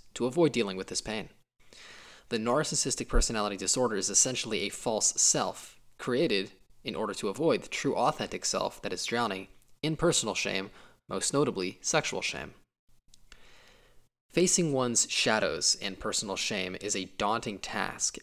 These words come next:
and takes one hell of an effort, takes time, patience, and space held by loved ones and a seasoned professional, a journey most narcissistic abusers will go to their death before facing. Instead, these individuals succumb to a life of denying their inner shame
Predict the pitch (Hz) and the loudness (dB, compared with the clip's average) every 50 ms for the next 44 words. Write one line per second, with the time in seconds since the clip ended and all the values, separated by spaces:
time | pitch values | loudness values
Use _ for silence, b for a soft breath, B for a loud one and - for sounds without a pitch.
0 | - - 98 92 - - 107 - - 107 104 92 - - 110 107 101 101 104 110 | -12 -12 -12 -8 -8 -6 -6 -4 -4 -4 -6 -4 -2 0 2 2 2 0 -2 -2
1 | 120 - 151 147 151 - - - - - - - - - 95 - - - - 135 | 0 2 2 0 0 -2 -6 -16 -20 -20 -20 -16 -8 -8 -4 -2 -2 -2 0 0
2 | 131 131 131 131 123 - 123 120 117 - - 120 113 - - - B B B B | 0 0 0 -2 -2 -2 -2 -2 -2 -2 -4 -4 -2 -2 -2 -2 B B B B
3 | B B B B B _ - 147 165 139 107 90 - - - - - - - 160 | B B B B B _ -2 0 0 0 0 -2 -6 -8 -2 0 0 4 4 4
4 | 135 98 - - - - 131 120 110 104 - 95 92 98 110 120 120 123 120 113 | 4 4 2 0 -2 0 2 2 2 4 4 2 2 4 2 0 0 0 -2 -4
5 | 113 117 113 - - - - _ _ _ _ - 147 127 101 98 101 - - - | -4 -2 -4 -4 -4 -6 -10 _ _ _ _ -4 -4 -2 -2 -4 -6 -8 -12 -16
6 | - _ - 131 117 - - - 101 - 92 87 - 95 - - 117 117 - - | -20 _ -6 -2 2 2 2 2 0 -4 -6 -6 -10 -12 -4 -2 0 0 0 0
7 | 104 95 90 90 - - 117 123 117 98 95 - - - _ _ - - - - | -2 -2 -4 -4 -4 -2 -2 -2 -2 -2 -4 -6 -8 -14 _ _ -20 -20 -16 -6
8 | 101 101 123 143 - - - - - - 101 95 95 101 113 - - 139 123 - | -2 -2 0 2 2 2 2 0 -4 -12 -6 -2 -2 0 0 0 -2 -2 -2 -2
9 | 117 - - - - 123 - 104 98 98 95 98 98 98 - - b b b b | -2 -2 -4 -4 -4 -4 -4 -2 -2 -2 -2 -4 -4 -6 -6 -8 b b b b
10 | b b b _ - 98 90 - 95 95 - 120 120 120 120 123 160 131 104 95 | b b b _ -10 -8 -4 -2 -2 -2 -2 -2 -2 -2 2 4 6 6 6 4
11 | - - - - - 131 - - - 92 - - 104 107 107 - - 87 - - | 0 -4 -12 -8 -6 -6 -4 -2 -2 -2 -2 0 0 2 2 2 0 0 -6 -12
12 | - - - - - - _ _ _ _ _ - - _ - - - - - - | -16 -20 -20 -20 -20 -20 _ _ _ _ _ -20 -20 _ -20 -20 -20 -16 -12 -2
13 | 113 - - - 123 110 117 107 - 123 113 110 113 107 - 104 98 - - - | 0 0 2 4 4 2 2 0 0 0 0 0 0 0 0 0 0 -2 -2 -2
14 | - - 113 - - 107 104 104 101 98 - - 101 - - - 110 101 101 101 | -4 -6 -6 -4 -4 -2 -2 0 -2 -2 -2 -4 -6 -6 -6 -8 -8 -4 0 2
15 | 107 113 123 131 117 113 113 107 101 101 - - - 170 165 135 120 120 123 | 2 2 2 2 0 -2 -4 -4 -6 -4 -2 0 0 2 2 2 2 0 -2